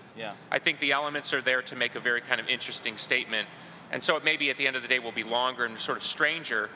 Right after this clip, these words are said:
Speaker 2: but also more clear in what the purpose of the album, which, what the album was about, which was really about the death of the band.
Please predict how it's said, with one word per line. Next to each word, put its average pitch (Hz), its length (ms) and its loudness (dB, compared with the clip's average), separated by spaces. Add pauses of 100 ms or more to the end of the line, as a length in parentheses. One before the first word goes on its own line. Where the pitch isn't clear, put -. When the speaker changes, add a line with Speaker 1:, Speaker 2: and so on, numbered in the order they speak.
(240)
Speaker 2:
but 131 100 4
also 135 300 0
more 123 260 0
clear 135 460 0
in 110 140 -4
what 107 200 0
the - 80 -6
purpose - 400 -2
of 104 100 -4
the 104 120 0
album, 139 280 0
which, 110 200 -4 (440)
what 117 160 -2
the 123 80 2
album 131 200 4
was 123 120 -8
about, 107 200 2
which 120 160 -6
was 120 140 -6
really 160 220 0
about 110 200 0
the - 60 -10
death 113 280 2
of 101 60 -14
the - 80 -12
band. 110 380 2